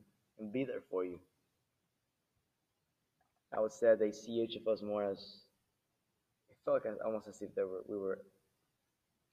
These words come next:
children to them than students.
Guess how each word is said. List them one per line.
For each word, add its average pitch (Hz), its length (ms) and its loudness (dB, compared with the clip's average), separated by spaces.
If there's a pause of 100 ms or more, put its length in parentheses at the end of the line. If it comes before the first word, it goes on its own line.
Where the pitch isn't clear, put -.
children 101 360 -2
to - 100 -14
them - 260 -14 (260)
than 90 120 -8 (2000)
students. - 640 -8